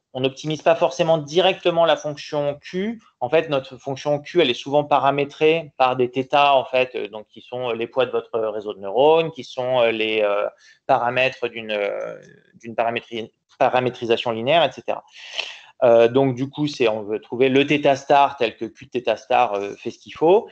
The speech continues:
Et souvent, on ajoute en plus des eligi-, eligibility vectors,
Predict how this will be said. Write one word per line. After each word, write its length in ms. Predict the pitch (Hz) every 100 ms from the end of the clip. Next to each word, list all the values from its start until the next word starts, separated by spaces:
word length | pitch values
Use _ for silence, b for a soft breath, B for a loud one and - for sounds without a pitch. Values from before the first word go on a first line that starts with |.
| B 170 160
Et 100 | 156
souvent, 540 | 147 175 160 175 202 185
on 120 | 151
ajoute 320 | 151 143 170 175
en 120 | 143
plus 460 | - 156 180 170
des 380 | 139 127 113 120 160
eligi-, 580 | 151 151 147 147 143 _ -
eligibility 840 | 175 180 165 147 151 139 139 -
vectors, 720 | 131 131 - 135 170 147 123